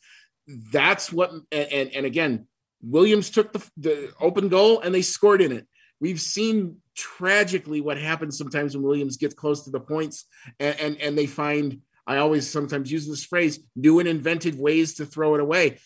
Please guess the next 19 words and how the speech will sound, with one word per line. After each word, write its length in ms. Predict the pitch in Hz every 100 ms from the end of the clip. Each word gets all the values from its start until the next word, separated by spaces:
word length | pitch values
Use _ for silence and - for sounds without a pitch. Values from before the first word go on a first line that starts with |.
| _ -
That 220 | 180 196
didn't 180 | 196 180
happen 400 | 160 196 196 165
today. 400 | 160 127 95 _ _ _ -
Um, 420 | 135 131 127 117
so 420 | - 147 135 - - _
tr-, 120 | - 143 _
again, 460 | 151 143 165 117 92 _
full 300 | _ - 214
marks, 380 | 190 165 156 -
congratulations 720 | 147 165 165 147 143 131 127
to 120 | - - -
both 240 | 151 151
Williams 300 | 147 139 131
drivers, 340 | 131 131 123 117
the 80 |
whole 260 | 113 156 165
team, 360 | 131 127 127 123 - - -
um, 420 | 117 113 110